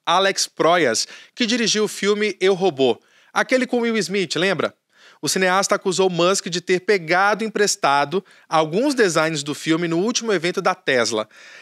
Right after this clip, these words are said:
Na ocasião, o empresário revelou o Cybercab, que é um táxi autônomo sem volante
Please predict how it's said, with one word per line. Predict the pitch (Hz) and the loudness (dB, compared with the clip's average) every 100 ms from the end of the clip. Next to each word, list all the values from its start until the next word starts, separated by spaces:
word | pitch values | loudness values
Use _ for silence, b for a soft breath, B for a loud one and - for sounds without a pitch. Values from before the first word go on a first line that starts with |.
| B | B
Na | 147 196 | 0 2
ocasião, | 240 233 190 190 226 | 4 2 2 2 2
o | 240 | 0
empresário | 226 220 190 202 202 | 0 0 2 2 4
revelou | 196 185 180 151 165 | 2 2 2 2 0
o | 180 | -2
Cybercab, | - 143 131 165 - 143 156 165 B B _ | 0 0 0 -4 0 0 0 -4 B B _
que | 156 | -2
é | |
um | 156 | 0
táxi | 156 143 - 151 | 0 0 2 0
autônomo | 139 147 175 180 127 | 0 2 2 2 0
sem | - 147 | -2 0
volante | 143 143 151 190 - | 2 4 4 2 -2